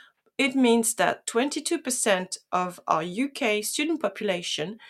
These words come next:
lives in households that might receive less than eight thousand pounds a year as an income. That is very little. Can I remind you that the average, uh, income is around twenty to twenty-five thousand pounds a year?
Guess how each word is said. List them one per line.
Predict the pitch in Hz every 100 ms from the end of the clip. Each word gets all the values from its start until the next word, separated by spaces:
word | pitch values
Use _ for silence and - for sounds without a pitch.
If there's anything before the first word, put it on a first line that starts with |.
| - -
lives | 226 269 285 -
in | 277 254 254 - -
households | 285 339 339 214 180 220 - - - _ -
that | 214
might | 226 233 277 285
receive | 311 302 - 233 208
less | 202 208
than | 196 190 -
eight | 190 -
thousand | 208 196 180 175
pounds | - 190 185 180
a |
year | 170 190 175
as | 175 175
an | 170
income. | 165 - - - - _ - - -
That | 233 302
is | 349 349 - - _ 214
very | 196 226 226
little. | 190 180 - 165 156 - _
Can | - 233
I |
remind | 247 254 262 262 233
you | 214
that | 190 180
the | 190 -
average, | 233 247 208 180 - - -
uh, | 185 175 170 -
income | 254 254 240 208 202 -
is | 202 196
around | 202 196 190 185
twenty | - 214 220 220 - 233 226
to | 233 -
twenty-five | - 202 202 - 190 180 - _ _ -
thousand | 214 202 196 190 190
pounds | 196 196
a | 185
year? | 170 180 165